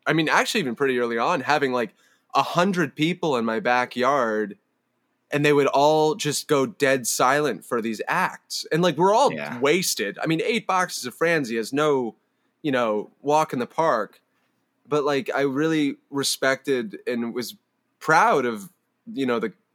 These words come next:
Speaker 1: the people around me that, like, they do give the arts and kind of expression a, a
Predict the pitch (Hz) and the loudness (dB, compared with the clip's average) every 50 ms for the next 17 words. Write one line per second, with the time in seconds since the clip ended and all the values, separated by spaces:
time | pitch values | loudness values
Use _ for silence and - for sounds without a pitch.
0 | _ - 123 - 131 139 131 - 131 123 117 113 110 110 113 120 123 120 117 110 | _ -10 -10 -6 -4 -6 -4 -2 -2 0 0 2 2 2 2 0 0 -2 -2 -2
1 | 107 104 98 - 117 110 69 107 107 104 104 - - - - - _ _ _ _ | -4 -4 -4 -4 -6 -4 -4 -4 -4 -4 -4 -6 -10 -16 -20 -20 _ _ _ _
2 | _ _ _ _ _ _ _ _ _ _ _ _ - 117 135 135 131 113 - 131 | _ _ _ _ _ _ _ _ _ _ _ _ -6 -2 -2 -2 -2 -2 -2 -2
3 | 131 135 131 127 123 120 117 110 - - _ _ _ _ _ _ _ _ _ _ | -2 0 -2 -2 -2 -4 -6 -8 -10 -14 _ _ _ _ _ _ _ _ _ _
4 | - 117 127 131 131 123 107 95 110 117 - - - 113 113 117 117 - - - | -12 -4 -2 -2 -2 -2 -4 -6 -4 -4 -2 -2 0 0 0 0 0 -2 -4 -8
5 | - - 113 104 104 101 - - 113 110 110 110 107 92 107 104 - - - - | -8 -6 -6 -8 -8 -10 -8 -6 -6 -4 -4 -4 -4 -4 -6 -8 -8 -12 -8 -6
6 | 113 110 110 104 - - 113 104 101 101 98 87 95 101 101 98 98 98 98 95 | -4 -4 -4 -4 -6 -6 -6 -8 -8 -8 -10 -8 -8 -8 -8 -6 -8 -8 -8 -10
7 | 95 92 90 90 87 - _ _ _ _ _ _ _ _ _ _ _ _ _ - | -10 -12 -12 -14 -16 -18 _ _ _ _ _ _ _ _ _ _ _ _ _ -4
8 | 110 107 98 | -4 -4 -4